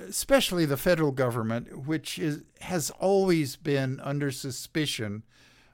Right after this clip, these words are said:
uh, from, uh, right-wing evangelical Christians, as far as, um, they go, uh, you know, back in those days, in the s-, sixties, seventies, eighties, that the federal government should just butt out of their lives.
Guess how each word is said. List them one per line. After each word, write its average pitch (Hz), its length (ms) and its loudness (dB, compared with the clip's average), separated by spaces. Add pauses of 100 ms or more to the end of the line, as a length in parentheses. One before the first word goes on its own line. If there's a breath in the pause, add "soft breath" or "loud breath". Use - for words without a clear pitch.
uh, 123 220 -2
from, 123 500 -2 (100)
uh, 117 180 -2
right-wing 127 580 0
evangelical 117 800 -2
Christians, 104 760 -8 (280 soft breath)
as 135 200 -6
far 175 340 2
as, 127 400 -2
um, 113 340 -4 (720 soft breath)
they 170 340 4
go, 113 580 0
uh, - 240 -16
you 202 160 -8
know, 117 180 -2
back 127 340 -2
in 120 140 0
those 123 260 0
days, 104 380 -4
in 107 80 -8
the 107 60 -4
s-, - 300 -10 (200)
sixties, - 500 -8
seventies, 104 440 -8
eighties, 101 400 -6 (400 soft breath)
that 131 220 -6
the 127 180 -8 (280)
federal 165 260 -2
government 127 420 0
should 123 200 -8
just 110 500 -6
butt 135 220 4
out 147 240 4
of 131 100 -2
their 120 160 0
lives. 120 640 -2